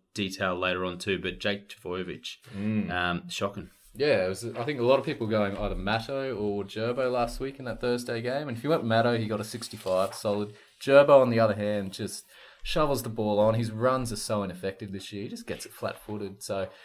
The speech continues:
Speaker 2: very, uh, yeah, interesting prospect 'cause a lot of people own this bloke. So we'll get to him.
Speaker 1: Let's move to the first game of, uh, round twenty-three and our round twenty-three preview. Um,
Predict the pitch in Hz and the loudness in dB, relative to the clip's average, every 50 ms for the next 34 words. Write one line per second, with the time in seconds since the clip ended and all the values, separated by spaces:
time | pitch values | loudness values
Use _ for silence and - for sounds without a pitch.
0 | - - - - 120 123 147 156 160 165 165 156 147 147 139 139 135 104 - - | -12 -8 -6 -4 0 2 4 6 8 8 8 6 4 2 2 0 0 -2 -4 -4
1 | 131 123 113 113 110 110 107 95 - - - _ _ _ _ 143 120 113 110 98 | -2 0 2 2 2 2 2 -2 -4 -8 -14 _ _ _ _ -6 -4 -2 0 -2
2 | 90 - 120 135 120 - 123 - - 127 113 110 113 120 120 120 - - 117 101 | -2 -2 -4 -6 -4 -6 -6 -6 -6 -6 -6 -4 -4 -4 -4 -4 -4 -4 -4 -4
3 | - - 113 107 120 107 - 123 123 123 127 123 117 123 120 117 117 - 120 120 | -4 -6 -8 -8 -6 -6 -6 -4 -2 -2 -2 -2 -2 -2 -4 -6 -4 -4 -2 -2
4 | 113 110 104 101 - - - 101 127 165 165 - - - 101 95 95 104 110 117 | -2 -2 -4 -6 -10 -12 -10 -8 -8 -8 -8 -12 -14 -12 -10 -8 -6 -4 -4 -4
5 | 117 113 - - - - 110 - - - - - - 139 143 147 - - 151 139 | -4 -6 -8 -14 -16 -16 -18 -20 -20 -20 -6 4 6 6 6 6 2 0 2 4
6 | 139 139 139 139 131 127 - 135 104 117 117 - - 139 135 131 135 143 143 143 | 6 8 8 8 6 6 2 2 2 2 -2 0 4 6 8 10 10 8 8 6
7 | - - - - 120 113 113 113 113 113 113 110 - - 117 113 107 110 110 107 | 0 0 6 8 8 10 10 8 8 6 4 2 -2 -2 0 2 2 2 2 0
8 | 101 98 - - - - - 110 107 101 101 98 98 98 98 90 - - _ - | -2 -4 -8 -14 -14 -10 -4 0 2 2 4 4 4 4 2 0 -2 -6 _ -2
9 | 113 127 135 147 143 - 165 156 143 127 - 123 123 139 180 196 - 113 107 107 | 4 6 6 8 6 6 4 2 2 2 4 4 4 4 4 2 2 4 4 4
10 | 107 104 113 117 117 113 113 - 123 110 107 - - 110 104 104 - - - 120 | 6 6 6 6 6 6 4 0 0 -2 0 0 -2 -2 -2 -2 -4 0 2 2
11 | 117 110 101 101 98 98 110 - 80 - - 98 95 98 98 98 95 95 95 85 | 2 2 0 0 -2 -2 -4 -6 -8 -10 -8 -6 -4 -2 -2 0 -2 -2 -4 -6
12 | - | -8